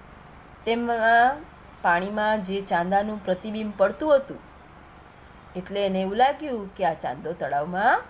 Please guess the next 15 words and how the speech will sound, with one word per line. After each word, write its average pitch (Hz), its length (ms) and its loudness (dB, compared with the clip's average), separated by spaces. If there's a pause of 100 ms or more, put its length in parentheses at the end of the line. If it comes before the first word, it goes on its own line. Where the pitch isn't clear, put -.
(140)
પડી 254 280 2
ગયો 190 300 2
છે. 160 220 -10
બરોબર? 226 460 0 (840)
ચાલો, 147 260 0 (400)
પ્રશ્ન 196 360 -6
નંબર 170 520 2 (1080)
ત્રીજો, 254 640 0 (300)
વાંદરાના 262 840 2
પરિવારમાં, 208 800 0 (200)
પરિવારના 247 680 0
સરદારનું 202 760 0
નામ 208 440 -2 (160)
શું 285 200 -2
હતું? 175 200 -8